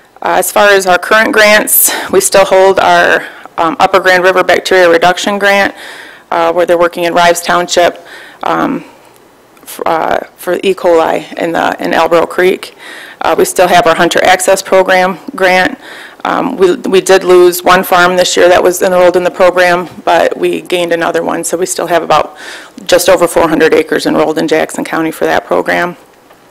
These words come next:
And our monitoring project grant just ended in December two thousand thirteen. And like I mentioned before, we have applied for a scrap tire collection grant with the D E Q, and I've heard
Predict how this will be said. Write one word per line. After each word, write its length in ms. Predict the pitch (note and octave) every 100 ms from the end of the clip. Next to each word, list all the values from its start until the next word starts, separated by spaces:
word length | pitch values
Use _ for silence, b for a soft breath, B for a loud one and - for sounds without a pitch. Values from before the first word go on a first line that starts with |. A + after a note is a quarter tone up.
| - -
And 280 | G3+ F3+ F3
our 300 | E3 F3 F3+
monitoring 640 | F#3 F#3 - F3+ F3+ F3 B B B B
project 380 | - F3 F3 -
grant 260 | E3+ D#3+ -
just 240 | D#3+ -
ended 340 | E3+ D#3+ D#3+ -
in 260 | - E3
December 600 | D#3+ - E3 D#3+ E3 E3 B B B B - -
two 100 | G3
thousand 340 | E3+ D#3 E3
thirteen. 540 | D#3+ - - - - - B B B B B B B B _ - B B
And 140 | - G#3+
like 180 | G3+
I 20 | G#3
mentioned 300 | G#3 - A3+
before, 300 | G#3+ G3+ G3
we 100 | G3
have 540 | - - - G3+ F#3+
applied 320 | G3 F#3+ F#3
for 80 | F#3
a 40 |
scrap 360 | E3+ - F#3 -
tire 240 | - F3+
collection 500 | F#3 - F#3 F#3 F#3+
grant 260 | F#3 F#3+ F#3
with 140 | F3+
the 100 | E3+
D 280 | - F#3+ F3+
E 40 | F3+
Q, 380 | - F3+ F3+
and 340 | - E3+ E3+ E3+ -
I've 180 | - F3
heard 440 | - G#3+ G#3 G3